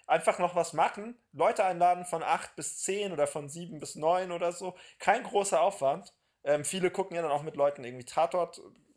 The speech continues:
oder so, wie auch immer. Ähm, kein großer Aufwand, richtig gut und man hat dann nochmal so ein richtig geiles Gefühl und ist dann nicht abends so,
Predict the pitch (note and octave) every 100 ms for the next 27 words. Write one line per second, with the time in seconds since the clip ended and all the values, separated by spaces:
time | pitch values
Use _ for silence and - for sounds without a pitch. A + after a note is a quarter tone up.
0 | - D3+ D3+ D#3+ D3 C3 C3 C#3+ E3+ F3+
1 | F#3 - - _ D3 D3+ D#3 - _ _
2 | - - G#3+ A3 G3+ F#3+ E3+ F#3 E3 D#3
3 | E3+ _ C#3 G3 G3 - F#3 G#3 G#3 _
4 | _ _ D#3 D#3+ D#3+ D3 D3 C#3+ D#3+ E3
5 | F3+ D#3 D#3 D3+ D3+ - D#3+ D3 C#3+ C#3+
6 | C#3 - F3 C#3+ B2+ C3+ C#3+ C#3 - C3
7 | C3 C3 C#3+ C#3